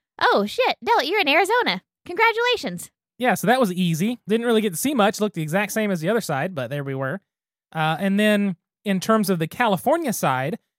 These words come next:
Speaker 2: we went to Death Valley National Park.
Speaker 1: Y'all wanna hear a story?
Speaker 2: Do it.
Speaker 1: So, we're in Death Valley. Death Valley's hot. Death Valley's arid.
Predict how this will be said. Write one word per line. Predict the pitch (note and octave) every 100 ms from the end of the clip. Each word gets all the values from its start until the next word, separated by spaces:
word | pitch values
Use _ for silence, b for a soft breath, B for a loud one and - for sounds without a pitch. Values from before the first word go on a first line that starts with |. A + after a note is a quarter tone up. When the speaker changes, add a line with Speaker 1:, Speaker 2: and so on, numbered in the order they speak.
| _
Speaker 2:
we | E3 B3+
went | C#4 A#3 G3+
to | G#3
Death | D#3 F3+ A#3+ -
Valley | F#3 B3+ A3+ G#3+
National | F3+ F3 G3 F#3+
Park. | - F3 - - _ _ _ _
Speaker 1:
Y'all | C#4
wanna | G4 F#4
hear | F4+
a | A#3
story? | - C4 C#4+ D4+ - _ _ _ -
Speaker 2:
Do | F#3
it. | E3 - _ _ _
Speaker 1:
So, | - D#4 D#4 A#3 F#3+ - _ _ _
we're | F4
in | E4+
Death | D4+ -
Valley. | B3 G#3 E3 E3+ - _ _ _ -
Death | D4
Valley's | D4 C4 G3
hot. | - B3 E3 - _ _ _ _
Death | C4 C#4
Valley's | C4+ G#3+ F#3+ -
arid. | G#3+ D#3+